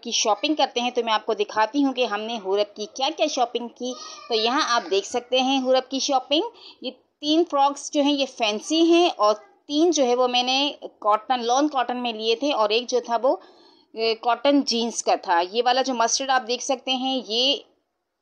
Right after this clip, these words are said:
अ, लॉन पे है, साथ में येलो और ऑफ वाइट जो है ये, अ, लॉन कॉटन पे है और ये ब्लू वाला जो है ये कॉटन जीन्स है।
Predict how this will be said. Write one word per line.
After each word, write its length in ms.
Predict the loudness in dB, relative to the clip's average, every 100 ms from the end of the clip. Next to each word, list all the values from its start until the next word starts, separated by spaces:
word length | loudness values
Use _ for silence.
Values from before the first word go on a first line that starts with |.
| _ _ _ _ _ _ _ _ _ _
अ, 40 | -4
लॉन 440 | -2 0 0 0
पे 180 | 0 2
है, 260 | 2 2
साथ 240 | 2 0 0 -2
में 180 | -6
येलो 380 | -2 -2 0 2
और 200 | 2 2
ऑफ 220 | 2 0 0
वाइट 200 | 0 0
जो 120 | -2
है 120 | 0
ये, 340 | -2 -2 -2 -2 -8 _ _ _ -2
अ, 200 | 2 4
लॉन 320 | 4 2 2
कॉटन 380 | 0 0 0 0
पे 160 | 0
है 180 | 2 2
और 180 | 2 2
ये 100 | 0
ब्लू 440 | -4 -4 2 2
वाला 260 | 4 2 2
जो 180 | 2 -2
है 160 | 0
ये 360 | -2 -2 -2 -4
कॉटन 460 | -2 -2 -2 -6 -4
जीन्स 480 | -2 0 0 -2 -6
है। 140 | -6